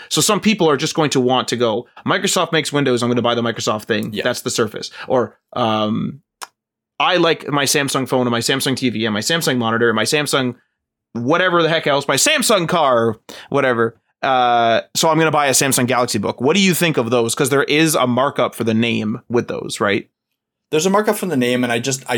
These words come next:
Speaker 2: there isn't enough of a ecosystem, in my opinion, on the Windows side, on any s-, Windows side, to warrant staying within, like, Samsung or Microsoft.
Speaker 1: Okay.
Speaker 2: Like, the, the, the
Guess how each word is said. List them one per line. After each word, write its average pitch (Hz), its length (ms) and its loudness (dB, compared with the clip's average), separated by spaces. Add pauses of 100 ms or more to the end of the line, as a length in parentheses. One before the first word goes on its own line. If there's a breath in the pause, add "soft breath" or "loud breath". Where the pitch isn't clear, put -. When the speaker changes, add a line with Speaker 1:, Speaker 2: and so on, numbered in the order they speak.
(160)
Speaker 2:
there 135 240 -2
isn't 156 400 -4
enough 113 640 -2 (680)
of 113 180 -2
a 107 380 0 (100)
ecosystem, 113 720 -2
in 104 100 -4
my 107 180 0
opinion, 110 520 0
on 110 300 -4
the 117 80 2
Windows 104 440 -2
side, 98 320 -2
on 95 220 -10
any 123 280 0
s-, 107 120 -6
Windows 95 420 -4
side, 87 400 -4 (360)
to 123 100 -4
warrant 110 720 0 (220)
staying 107 580 0
within, 95 460 -4
like, 87 360 -8 (380)
Samsung 87 560 -6
or 80 80 -6
Microsoft. 76 720 -10 (340)
Speaker 1:
Okay. 127 280 -2 (340)
Speaker 2:
Like, 107 160 -2
the, 127 120 -2
the, 135 360 -6
the 139 320 2